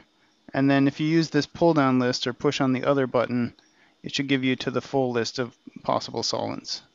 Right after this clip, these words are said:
In this case, we'll just use chloroform. These other fields, such as concentration, notebook,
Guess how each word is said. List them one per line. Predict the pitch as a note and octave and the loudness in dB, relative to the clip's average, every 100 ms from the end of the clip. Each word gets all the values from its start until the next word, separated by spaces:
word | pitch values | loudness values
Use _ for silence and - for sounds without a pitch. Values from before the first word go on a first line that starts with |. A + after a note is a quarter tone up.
| _ - - _ _ - | _ -20 -20 _ _ -8
In | |
this | C3+ - | -6 -2
case, | C3 B2 B2+ | -2 -2 -4
we'll | |
just | A#2+ A2+ B2+ | -6 -8 -8
use | A#2 | -8
chloroform. | - D3 C#3+ E3 F#3 F#3+ - _ _ _ _ _ _ _ - - - - | 0 0 2 2 2 0 -4 _ _ _ _ _ _ _ -20 -20 -20 -2
These | D#3 | 6
other | G#3 G#3 | 8 8
fields, | - D3 C#3 - | 8 4 4 0
such | C3+ | 0
as | C#3 - _ _ _ - | -2 -2 _ _ _ 2
concentration, | D3+ C#3 C#3+ D#3 D3 - D3 C#3+ | 2 2 0 2 2 4 4 4
notebook, | C3+ C3 - C3+ | 2 0 0 0